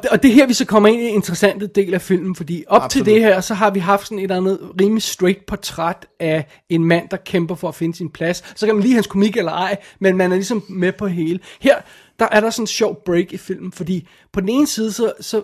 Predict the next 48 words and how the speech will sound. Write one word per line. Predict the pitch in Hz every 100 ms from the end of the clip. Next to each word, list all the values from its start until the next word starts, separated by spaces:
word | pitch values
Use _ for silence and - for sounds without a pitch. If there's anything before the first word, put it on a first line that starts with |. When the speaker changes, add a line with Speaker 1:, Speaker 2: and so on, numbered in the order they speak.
| -
Speaker 1:
så | 226
portrætterer | 226 - 196 - 240 208
filmen | - 214 190
jo | 190 -
ærligt, | 170 160 165 208 -
at | -
han | 170
er | 147 - -
fucking | 180 208 175
clueless, | - 165 165 175 - - -
og |
Speaker 2:
Ja. |
Speaker 1:
ikke | 147 -
aner, | 185 170 175
hvad | 156
han | 151
laver. | 139 156 165 - - -
På |
den | 196
anden | 190 269
side, | - 240
så | 214
er | 208
filmen | 247 233
også | 190 190
med | 170 175
ham. | 170 196 139 _ -
Speaker 2:
Ja. | 143 _ _ _ _ - -
Speaker 1:
Og | 185
lever | 185 180 202 233
lidt | 214 185
i |
hans | 190 185 -
drømmeverden, | 156 143 190 196
Speaker 2:
Og | 202
ønsker, | 180 208
Speaker 1:
ikke? | 175 165
Speaker 2:
ja, |
præcis, | 165 160
Speaker 1:
Ja. | 175
Speaker 2:
og | 180 190
ønsker, | 185 202
at | 156
det | 131
skal | 151
lykkes, | 147 139 139 135
ikke? | 165 180
Speaker 1:
Men, | 208